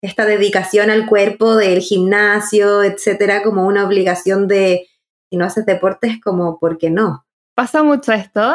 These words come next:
Speaker 2: de que como mujeres se espera que mantengamos el mismo cuerpo desde que tenemos dieciséis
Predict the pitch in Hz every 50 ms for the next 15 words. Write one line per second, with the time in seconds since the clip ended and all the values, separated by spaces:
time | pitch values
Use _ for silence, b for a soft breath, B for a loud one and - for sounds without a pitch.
0 | - - 196 190 220 226 226 226 - 240 254 269 302 302 - - - - 226 226
1 | 214 208 208 196 202 - 302 330 269 240 302 - - - 254 220 _ - - 311
2 | 269 226 214 226 277 311 - 233 _ - 240 226 226 226 220 220 214 214 220 233
3 | 254 285 294 302 277 254 262 269 269 285 294 285 - 285 294 294 277 285 _ -
4 | 190 196 220 247 285 285 208 247 233 214 226 214 220 208 226 220 233 240 247 262
5 | 269 247 269 - - 254 214 - 262 269 311 311